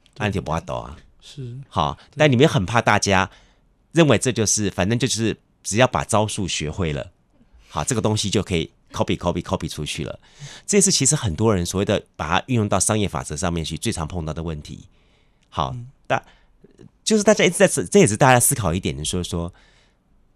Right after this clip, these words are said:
Speaker 2: 到底我们台湾的年轻一代，什么叫做小确幸？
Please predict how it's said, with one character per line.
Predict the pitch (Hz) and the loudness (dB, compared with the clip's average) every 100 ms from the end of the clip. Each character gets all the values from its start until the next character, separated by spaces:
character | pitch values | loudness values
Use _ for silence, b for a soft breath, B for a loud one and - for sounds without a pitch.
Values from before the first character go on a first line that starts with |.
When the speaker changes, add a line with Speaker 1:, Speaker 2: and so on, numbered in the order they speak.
| _ - | _ 4
Speaker 2:
到 | 202 | 4
底 | 147 | 4
我 | 92 | 2
们 | 92 | 0
台 | 101 | -2
湾 | 101 113 | 0 0
的 | |
年 | 101 90 | 0 -2
轻 | - 107 | -2 -4
一 | |
代， | 95 101 73 - _ - | -2 -2 -2 -10 _ -8
什 | - 98 | -4 -2
么 | |
叫 | 123 | 0
做 | 147 | 0
小 | 127 - 64 | 0 0 0
确 | - - 90 | -2 -2 0
幸？ | - 92 71 | 0 -2 -6